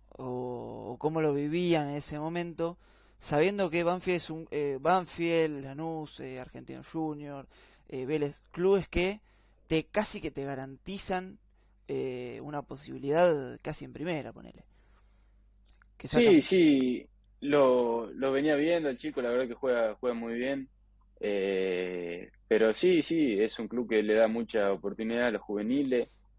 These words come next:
Speaker 2: que a mi opinión podría, no tendría que estar peleando este momento porque no, no merece estar, estar ahí abajo. Es un club que, que tiene todo para estar ahí arriba,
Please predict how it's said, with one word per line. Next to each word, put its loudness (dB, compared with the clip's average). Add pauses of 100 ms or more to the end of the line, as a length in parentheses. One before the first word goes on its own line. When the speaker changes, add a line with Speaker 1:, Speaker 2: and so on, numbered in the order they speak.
(220)
Speaker 2:
que 0
a 4
mi 2
opinión 0
podría, 0 (100)
no -8
tendría 2
que -2
estar -2
peleando -2
este -6
momento -2
porque -6
no, 0 (1040)
no 4
merece 6
estar, 0 (360)
estar 2
ahí 4
abajo. 2 (540)
Es -2
un -4
club 0
que, 2
que 0
tiene 2
todo 4
para 0
estar -2
ahí 2
arriba, 0